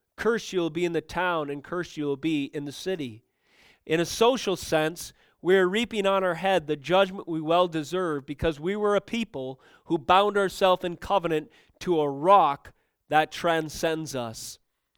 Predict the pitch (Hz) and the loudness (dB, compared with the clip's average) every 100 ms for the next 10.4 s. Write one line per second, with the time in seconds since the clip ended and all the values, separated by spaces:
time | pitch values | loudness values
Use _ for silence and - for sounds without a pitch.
0 | _ - _ 185 208 - - 269 277 269 | _ -20 _ 4 4 4 -2 0 0 0
1 | 233 208 226 208 - 240 175 131 - - | 2 4 4 2 0 0 0 -4 -10 -20
2 | _ _ _ _ _ - 160 196 196 - | _ _ _ _ _ 0 4 4 2 -2
3 | 220 202 160 143 139 - _ - 180 170 | -4 -2 -4 -6 -8 -18 _ 2 4 4
4 | 143 175 226 190 - - - - _ _ | 0 6 8 8 4 -8 -20 -20 _ _
5 | _ _ 147 185 202 170 131 107 - _ | _ _ 0 6 8 8 4 -4 -18 _
6 | _ _ _ _ - 156 151 185 185 185 | _ _ _ _ -8 -6 0 0 2 -4
7 | - 180 170 170 170 175 - 180 165 156 | -2 0 0 -2 -4 -6 -6 -4 -2 -4
8 | 127 127 - _ _ _ 147 160 160 - | -6 -14 -16 _ _ _ -6 -4 -4 -6
9 | - 170 151 120 113 _ _ _ _ _ | -4 -2 -2 -6 -14 _ _ _ _ _
10 | 139 151 147 | -2 -2 -2